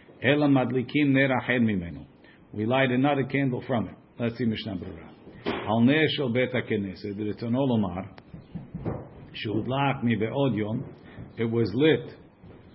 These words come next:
from before Shabbat. V'dalak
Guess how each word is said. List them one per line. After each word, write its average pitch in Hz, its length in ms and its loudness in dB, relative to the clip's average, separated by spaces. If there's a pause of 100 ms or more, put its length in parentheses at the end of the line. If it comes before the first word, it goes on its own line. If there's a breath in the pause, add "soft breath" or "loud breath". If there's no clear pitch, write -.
(380)
from 123 220 2
before 117 380 0 (100)
Shabbat. 98 480 -8 (2750)
V'dalak 113 760 -2